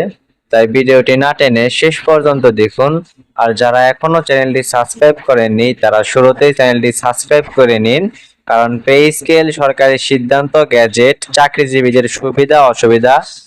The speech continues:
এসব সংক্রান্ত সব নিউজ আপনি আমাদের চ্যানেলে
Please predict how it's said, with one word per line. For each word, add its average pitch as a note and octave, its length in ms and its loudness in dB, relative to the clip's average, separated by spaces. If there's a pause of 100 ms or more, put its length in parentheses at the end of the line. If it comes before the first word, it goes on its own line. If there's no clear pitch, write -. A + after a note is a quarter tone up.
(220)
এসব D#3+ 420 2
সংক্রান্ত B2 560 -4 (180)
সব A#2+ 320 0
নিউজ C#3+ 360 0
আপনি C3 340 0
আমাদের A#2 440 0
চ্যানেলে A#2+ 420 0